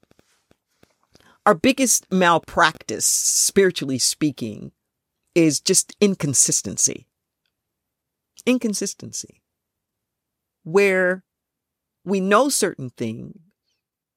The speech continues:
and we don't apply what we know everywhere. This is a malpractice that we have not only in our spiritual practice,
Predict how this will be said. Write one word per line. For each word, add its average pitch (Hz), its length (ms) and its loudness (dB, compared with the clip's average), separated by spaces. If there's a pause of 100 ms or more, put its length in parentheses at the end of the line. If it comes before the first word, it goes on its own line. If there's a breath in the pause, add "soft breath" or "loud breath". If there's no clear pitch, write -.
(540)
and 226 160 4
we 226 120 -2
don't 247 260 2 (140)
apply 269 580 2
what 180 240 -6
we 143 140 -6
know 113 480 -10 (100)
everywhere. 208 600 0 (1900)
This 226 200 -2
is 214 140 -4
a 208 60 0
malpractice 196 840 0
that 175 200 -6
we 175 140 -6
have 165 260 0
not 185 260 2
only 170 280 -6
in 135 100 -10
our 120 120 -10
spiritual - 580 -4
practice, - 760 -14